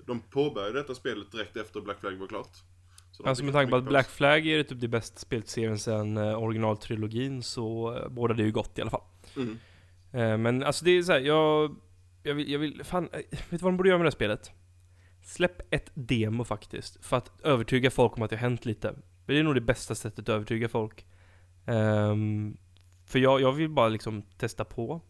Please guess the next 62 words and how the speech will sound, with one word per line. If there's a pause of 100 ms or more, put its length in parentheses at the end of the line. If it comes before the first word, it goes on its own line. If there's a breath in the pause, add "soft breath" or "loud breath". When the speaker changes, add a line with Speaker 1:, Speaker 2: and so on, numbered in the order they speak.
(140)
Speaker 2:
Eh,
vet (160)
du
vad? (100)
De
kommer
åtminstone
vara
på,
eh, (560)
jag
kommer
Speaker 1:
De,
Speaker 2:
få
testa
Speaker 1:
de,
Speaker 2:
på
Speaker 1:
de,
Speaker 2:
detta
Speaker 1:
de,
Speaker 2:
på,
Speaker 1:
de (120)
bör
vara
på
Comic
Con. (480)
Speaker 2:
Ja,
så
där
får
jag
pilla
på
det
i
alla
fall.
Men
de
borde
verkligen
släppa
en
demo
bara,
du
vet,
för
att (680 soft breath)
övertyga
faktiskt
konsumenter
då,
om
det
är
faktiskt
så
mycket
skillnad
där,